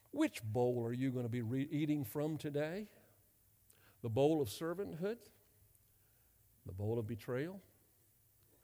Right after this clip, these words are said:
Or the bowl of reneging on your own responsibilities?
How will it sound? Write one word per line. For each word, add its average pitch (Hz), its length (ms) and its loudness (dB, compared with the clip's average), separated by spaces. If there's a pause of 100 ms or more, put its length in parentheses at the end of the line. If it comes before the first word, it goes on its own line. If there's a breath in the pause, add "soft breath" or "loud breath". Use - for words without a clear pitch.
(340 soft breath)
Or 147 140 0
the 143 100 0
bowl 165 440 4
of 127 100 -2
reneging 160 600 0
on 160 120 -2
your 139 200 0
own 170 160 -2
responsibilities? 120 1200 -8